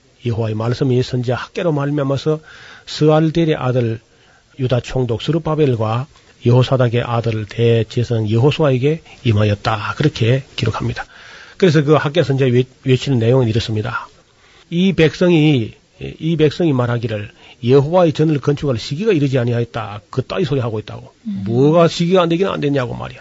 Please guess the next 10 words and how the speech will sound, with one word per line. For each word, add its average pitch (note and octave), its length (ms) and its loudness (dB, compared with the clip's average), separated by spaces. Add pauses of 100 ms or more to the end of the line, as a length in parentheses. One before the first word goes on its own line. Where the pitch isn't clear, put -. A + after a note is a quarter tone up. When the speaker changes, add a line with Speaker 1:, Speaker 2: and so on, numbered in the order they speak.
(140)
Speaker 1:
막 - 180 -20
크게 D#3+ 600 -4
호통을 F3+ 380 0
칩니다. A#2 380 -6 (1000)
그 F3 100 -2
학개 E3 360 0
선지자는 C#3+ 340 0
아마 B2 560 -2
모르긴 A#2+ 380 -2
해도 C3 480 -4